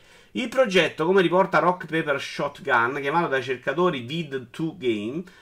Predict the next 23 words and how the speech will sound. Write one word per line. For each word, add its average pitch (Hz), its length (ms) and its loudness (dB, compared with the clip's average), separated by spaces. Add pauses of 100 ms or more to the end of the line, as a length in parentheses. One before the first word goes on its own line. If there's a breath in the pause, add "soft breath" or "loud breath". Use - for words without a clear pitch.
(160 loud breath)
consente 226 440 0
di 190 100 6
creare 202 260 4
un 190 100 4
avatar 185 320 4
controllabile 190 600 2
attraverso 180 420 0
filmati 180 420 0
live 160 240 0
action. 151 440 -4
Il 160 100 -4
primo 208 180 0
esperimento 202 460 -2
è 151 40 -4
stato 160 220 -2
creato 175 240 0
utilizzando 156 500 -2
una 143 100 -2
persona 170 380 -4
che 139 80 -6
gioca 113 220 -6
a - 20 -10
tennis. - 460 -16